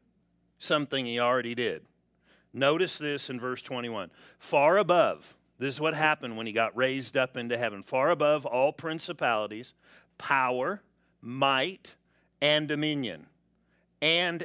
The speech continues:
every name that is named. So when Jesus rose up from the dead, he rose up victorious over all wicked power and every name. Everything that is just anything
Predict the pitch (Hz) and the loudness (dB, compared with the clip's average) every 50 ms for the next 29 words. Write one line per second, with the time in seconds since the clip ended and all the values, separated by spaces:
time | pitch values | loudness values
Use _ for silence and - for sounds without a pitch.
0 | - _ - 175 185 196 208 208 180 175 202 202 202 202 196 185 175 170 165 165 | -8 _ 2 4 4 4 4 2 0 -2 -2 -2 0 0 -2 -2 0 0 0 -2
1 | 165 160 160 156 156 156 151 123 135 139 139 131 135 139 139 139 139 139 139 131 | -2 -4 -4 -4 -4 -6 -4 0 2 4 4 4 2 0 -2 -2 -2 -4 -4 -6
2 | 120 117 - _ _ _ - 113 113 113 117 123 120 117 110 95 87 78 64 62 | -8 -10 -14 _ _ _ -14 -12 -8 -6 -4 -2 -2 -2 -2 -4 -8 -10 -14 -20
3 | 62 - - _ _ _ _ _ _ _ - - _ - - - 180 165 165 165 | -20 -20 -20 _ _ _ _ _ _ _ -20 -20 _ -10 -2 2 2 4 4 2
4 | 160 156 160 147 - 175 196 226 208 202 214 202 160 - 175 185 190 196 196 170 | 0 -2 -2 -4 -2 -2 -2 -2 -2 -4 -6 -6 -4 0 2 4 4 4 4 2
5 | 139 185 220 - - - 185 180 185 196 240 202 180 147 135 135 143 151 170 - | 0 0 -2 -2 -2 -2 -2 -2 0 0 0 4 4 6 6 6 4 0 -2 -6
6 | _ _ _ _ _ _ _ _ _ _ _ _ - 156 160 156 160 165 165 170 | _ _ _ _ _ _ _ _ _ _ _ _ -6 -4 0 4 4 4 4 4
7 | 139 151 170 147 135 135 147 175 - - - 190 180 180 185 180 180 156 - 175 | 2 0 0 -2 -2 -4 -6 -6 -6 -4 -2 0 2 2 2 0 -2 -2 -2 -2
8 | 165 160 139 139 131 127 135 156 175 190 156 175 190 190 - 208 202 175 - 185 | -2 -2 -2 0 2 4 6 6 4 4 2 0 -2 -2 -2 -4 -4 -2 2 4
9 | 170 156 151 151 147 156 165 165 - _ _ _ _ _ _ _ _ _ _ _ | 4 4 4 4 2 2 0 -2 -4 _ _ _ _ _ _ _ _ _ _ _
10 | _ _ _ - 139 143 147 147 151 147 131 151 147 147 147 143 139 123 107 95 | _ _ _ -2 0 4 6 6 4 4 2 -2 -4 -2 0 0 0 0 -2 -4
11 | 85 85 - - _ _ _ - 156 165 180 185 190 170 170 202 190 190 190 - | -8 -14 -20 -20 _ _ _ -2 2 4 6 6 4 4 0 -2 -2 -2 -4 -4
12 | - 180 175 175 175 175 170 160 151 151 156 147 - 143 143 143 147 147 135 110 | -2 -2 0 0 0 -2 -2 0 0 0 0 0 -2 -4 -4 -2 -2 -2 -4 -6
13 | - - 139 143 143 135 - - - _ - 147 151 160 165 160 160 143 123 113 | -10 -8 -6 -6 -6 -6 -8 -12 -16 _ -4 -2 0 0 0 0 -2 -4 -6 -6
14 | - - 117 113 110 110 110 | -8 -8 -8 -6 -6 -6 -8